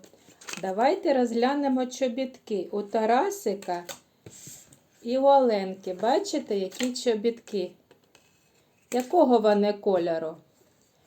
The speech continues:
Червоного кольору. Хто приходив в гості? Оленка і Тарасик.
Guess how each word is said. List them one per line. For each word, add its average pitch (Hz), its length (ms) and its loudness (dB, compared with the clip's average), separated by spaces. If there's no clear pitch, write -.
Червоного 226 1120 2
кольору. 220 720 -2
Хто 381 260 0
приходив 202 680 2
в 180 40 -14
гості? 175 600 -4
Оленка 196 1000 0
і 285 100 -8
Тарасик. 202 880 -4